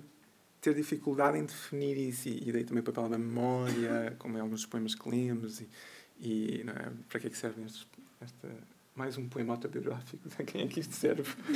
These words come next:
<laughs> Ahm, mas sim, esse papel da, da, da, da ficção e,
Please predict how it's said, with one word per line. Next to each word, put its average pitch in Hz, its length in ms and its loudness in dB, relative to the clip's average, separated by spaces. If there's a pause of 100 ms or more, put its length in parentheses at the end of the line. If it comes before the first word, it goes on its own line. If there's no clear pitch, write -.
(200)
<laughs> - 440 -4
Ahm, 123 460 6 (1400)
mas 147 180 2
sim, 147 140 6
esse 131 140 4
papel 127 240 4
da, 123 240 4
da, 117 380 -2
da, 113 420 -4 (180)
da 117 120 -6
ficção 117 640 -4
e, 110 40 -4